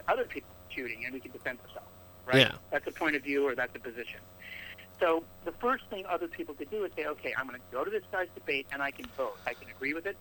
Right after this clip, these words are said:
Speaker 1: or disagree." That's your first step. And all you do is you click a button and say, "I voted." That's
Speaker 2: Yep.
Speaker 1: step one.
Speaker 2: Yep.
Speaker 1: Step two, I'm gonna use the same example. Step two, they could say, "I like what this guy said, and I'm gonna share it."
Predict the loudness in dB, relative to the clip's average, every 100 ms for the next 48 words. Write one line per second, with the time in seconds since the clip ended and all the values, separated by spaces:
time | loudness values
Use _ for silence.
0 | -8 -8 -6 -8 -8 -14 -14 -10 -4 -2
1 | -2 -2 -2 -2 -2 0 0 0 2 2
2 | 0 2 2 0 -4 -6 -4 -2 2 2
3 | 0 -8 -8 -2 -2 -4 -2 -2 0 0
4 | 0 -6 -14 -18 -8 -4 10 12 12 12
5 | -6 -6 -8 -16 -2 8 8 8 -12 -14
6 | -14 -8 -2 -2 0 -2 -2 -8 -16 -16
7 | -6 0 2 2 0 -4 -4 -4 -2 -2
8 | -2 -4 -10 -2 -2 0 4 4 4 -4
9 | -2 0 0 2 2 4 4 6 4 2
10 | -8 -16 -6 -4 -4 -4 -2 -2 -6 -12
11 | -14 -6 0 0 0 -4 -2 0 0